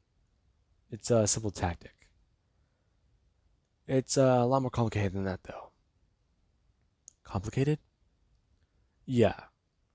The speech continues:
While I was terminated from being a police officer, my gun was suspended, meaning that it was basically a locked firearm. Your firearm was not usable during the time?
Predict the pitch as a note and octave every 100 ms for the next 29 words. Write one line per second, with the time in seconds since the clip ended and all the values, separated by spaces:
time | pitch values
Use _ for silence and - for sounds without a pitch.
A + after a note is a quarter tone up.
0 | _ _ _ _ _ _ _ _ C3+ C#3+
1 | D3 D#3 - D#3 E3+ E3 E3 D#3+ - C#3
2 | C#3 C3 B2 A#2 A2+ G2 C3 C3 C3+ B2
3 | C#3 A#2+ A2 G#2 A#2 G#2+ G2+ F2 - F#2+
4 | - - - _ _ _ _ _ _ _
5 | _ _ _ _ C3 D3+ D#3 D3 C3+ C3
6 | B2 C3 B2+ - A#2+ G#2 G2 - - F#2+
7 | - - - _ _ _ _ _ _ _
8 | _ _ _ _ _ _ _ _ _ _
9 | _ A#2 A#2 A2+ - A#2+ B2 A#2+ A#2+ A#2
10 | A2 G2+ G#2+ A2 A2 A#2+ B2+ B2+ B2 A#2+
11 | B2+ C#3 C#3